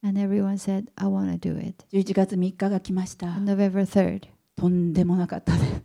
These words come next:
Speaker 1: It was terrible.
Speaker 2: もう下手なんちもんじゃなかったし、
Speaker 1: It was really bad.
Speaker 2: もうあの経験を二度としたくないと思う。
Speaker 1: I, I think I
Speaker 2: <laughs> 思ったんです。
Speaker 1: never want to do it
Speaker 2: ね。
Speaker 1: again.
Speaker 2: で、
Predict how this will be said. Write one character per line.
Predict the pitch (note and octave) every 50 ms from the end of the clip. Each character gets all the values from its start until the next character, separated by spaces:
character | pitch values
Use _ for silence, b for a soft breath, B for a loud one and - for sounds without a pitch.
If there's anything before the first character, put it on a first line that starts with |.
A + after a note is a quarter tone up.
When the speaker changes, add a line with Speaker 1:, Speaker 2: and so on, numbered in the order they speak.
| - -
Speaker 1:
It | - - -
was | G3+ F#3+ F3+ - -
terrible. | F#3 F#3 F3+ F3 F3 F3 F3 D#3+ - - - -
Speaker 2:
も | F3 G3+ G#3+ G#3+ A#3 B3 B3 A#3+
う | A#3+
下 | G3+ - F3+ F#3+ G#3+ A#3
手 | A#3 - - - - C#4
な | C4+ B3+
ん | A#3 A3+
ち | A#3 G#3+
も | G3+ G3
ん | F#3+
じ | F#3+
ゃ | F#3
な | E3+ E3
か | - F3+
っ | F3+ -
た | - F3+
し、 | F3 - F#3+ G3+ G3+ F3+
Speaker 1:
It | G3 G3+
was | G#3+ F3+ - - E3+ D#3+
really | E3+ G#3+ A3 G3+ F3
bad. | F3 E3+ E3 D3+ D#3 D3+ - - _ -
Speaker 2:
も | F#3+ G3 G3+ G#3 G#3+ G#3+ G3+
う |
あ | G3 F#3+ G3
の | G3 G3 G3+ G3 F#3+ F#3 - _ _ _
経 | - - G#3 G3+
験 | G3+ G#3 G#3 G3+ G3
を | G3 G3
二 | F#3+ F3 F#3 F#3+ G3+ G#3+
度 | G#3 B3+
と | B3 C4+ B3
し | - -
た | A3+ F#3
く | F#3+
な | G3 G3 G3+
い |
と | G3 - F#3+
思 | G3 G3 G#3 A3 B3 B3+ B3
う。 | A3+
Speaker 1:
I, | F#3 G3 G3+ G#3+ A3
I | G3+
think | - - - - G#3 G#3+ G#3 F#3 F3 E3+ F3 E3+ - -
I | F#3+
Speaker 2:
<laughs> |
思 | F#3+ C4+ C#4+
っ | D4
た | - - -
ん | G#3+
で | A3 B3
す。 | A#3+ B3
Speaker 1:
never | A#3
want | A3 A3 G#3+ G#3+ -
to | G#3 F3+
do | F3+ - F3 E3 D#3+ -
it | -
Speaker 2:
ね。 | F#3 F#3 E3+ -
Speaker 1:
again. | - - - - - _ _ _ _ - G3+
Speaker 2:
で、 | G3 B3 B3 A#3+ A3 -